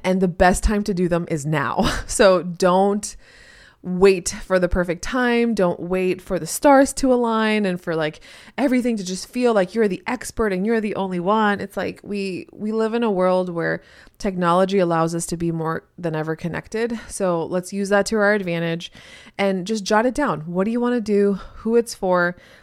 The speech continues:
So you're gonna then figure out your budget, figure out your timeline, and have clarity on who you're serving. And then just try it out. See how it goes. And it's only gonna get better.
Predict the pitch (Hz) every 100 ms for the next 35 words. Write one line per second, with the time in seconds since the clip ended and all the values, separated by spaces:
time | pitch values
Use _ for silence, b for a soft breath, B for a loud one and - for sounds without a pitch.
0 | B - 185 180 175 170 160 196 202 214
1 | 208 202 196 190 185 185 180 - 202 202
2 | 196 180 190 190 185 180 175 180 180 180
3 | 180 - 202 208 208 190 175 196 170 165
4 | 185 180 156 170 185 B B B 208 226
5 | 240 254 - 269 277 311 226 - B -
6 | - 220 214 226 220 247 214 180 - 196
7 | 196 - 190 220 240 247 247 247 202 175
8 | 165 175